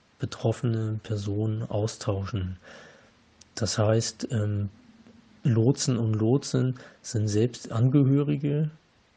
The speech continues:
oder auch suchtkranke Personen, die derzeitig stabil abstinent sind und sich ehrenamtlich engagieren für die Hilfe anderer Betroffener, welche eben noch nicht so weit sind.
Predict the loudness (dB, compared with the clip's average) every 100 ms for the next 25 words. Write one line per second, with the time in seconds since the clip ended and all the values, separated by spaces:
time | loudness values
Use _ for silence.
0 | _ _ _ _ _ -4 0 2 2 0
1 | -2 0 0 -2 -2 0 0 0 0 2
2 | 0 0 -2 0 2 2 0 -2 -6 -2
3 | -2 0 -2 -2 -4 -4 -4 0 0 0
4 | -4 -6 -4 -2 -2 0 0 0 -2 -8
5 | -18 -4 0 0 0 2 2 2 0 0
6 | 0 0 -2 -2 -2 -4 0 2 2 0
7 | -4 -8 -4 0 2 2 2 0 0 2
8 | 2 2 -2 -2 -2 0 -2 -2 -4 -4
9 | -4 -2 -2 -2 -2 -2 -2 -2 -2 -2
10 | -6 -4 -4 -4 -6 -10